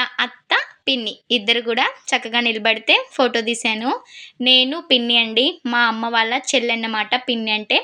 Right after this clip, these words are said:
కొంచెం ఫేస్ కట్స్ ఒకేలా ఉంటాయి. ఫైనల్గా మా రామయ్య తండ్రిని అయితే మీరు కూడా చూసేసేయండి. నేను ఒక్కదాన్ని ఇలా పిక్ అయితే దిగానండి. ఇక్కడ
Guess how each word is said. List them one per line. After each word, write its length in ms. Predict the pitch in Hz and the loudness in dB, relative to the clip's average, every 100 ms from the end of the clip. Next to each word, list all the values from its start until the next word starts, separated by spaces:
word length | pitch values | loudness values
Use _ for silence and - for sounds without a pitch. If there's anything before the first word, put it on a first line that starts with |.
| - _ | -4 _
కొంచెం 240 | 277 262 254 247 | 0 2 0 2
ఫేస్ 260 | 254 254 - | 0 0 -2
కట్స్ 200 | 339 - - 240 | -2 -2 -4 -4
ఒకేలా 340 | 247 247 247 262 233 | -2 -2 0 0 -2
ఉంటాయి. 380 | 220 220 214 480 - _ - - 254 | 0 0 2 -4 -6 _ -20 -6 0
ఫైనల్గా 480 | 240 254 269 277 415 - 269 | 0 0 -2 -4 -8 -6 0
మా 60 | 247 240 | 0 4
రామయ్య 340 | 240 247 302 302 | 2 2 -2 0
తండ్రిని 340 | 269 262 262 254 | 0 0 0 0
అయితే 200 | 247 320 494 - 254 | 2 2 0 0 2
మీరు 180 | 247 247 | 2 4
కూడా 160 | 269 285 294 | 4 4 2
చూసేసేయండి. 800 | 320 349 339 302 285 277 254 254 254 320 _ _ _ _ _ - | 0 0 2 4 4 2 0 0 -2 -4 _ _ _ _ _ -2
నేను 160 | 254 254 | 0 0
ఒక్కదాన్ని 580 | 247 - 277 277 262 277 523 - - | -2 0 4 6 4 0 -2 -12 -2
ఇలా 160 | 247 233 233 233 233 | 2 2 0 -6 -6
పిక్ 240 | 226 - 247 | -4 0 0
అయితే 160 | 247 226 | 0 -2
దిగానండి. 580 | 226 233 240 226 214 240 247 _ _ _ - 233 | 0 0 0 -2 -2 -4 -6 _ _ _ -16 0
ఇక్కడ 200 | 302 | 2